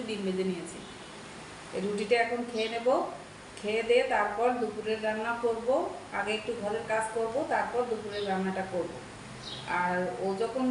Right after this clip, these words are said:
সকালে খেয়ে গেছে, তখন তো আর দুপুরের আগে কোনো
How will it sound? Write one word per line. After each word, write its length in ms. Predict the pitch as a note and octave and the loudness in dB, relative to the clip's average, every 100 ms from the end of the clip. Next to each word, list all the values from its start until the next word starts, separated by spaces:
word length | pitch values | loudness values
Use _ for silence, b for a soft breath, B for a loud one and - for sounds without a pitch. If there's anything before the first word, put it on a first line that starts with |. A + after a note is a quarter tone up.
| B3+ | 2
সকালে 300 | B3 B3 B3+ B3+ | 2 4 2 4
খেয়ে 240 | C4+ C#4 C4+ C4+ - A#3+ A#3+ | 4 4 2 0 -4 -6 2
গেছে, 300 | B3+ B3 A#3 A#3+ - - | 4 4 2 -2 -4 -2
তখন 240 | A#3 B3 A#3+ | -2 0 0
তো 100 | A#3 A3+ | 2 4
আর 80 | A3 A3 | 2 0
দুপুরের 400 | A3+ A#3 A3+ A3 G#3 | -2 0 0 2 2
আগে 180 | G3+ G#3 G3+ G3+ - - G#3+ - | 2 0 0 -4 -8 -10 -10 -6
কোনো 200 | G#3+ | -4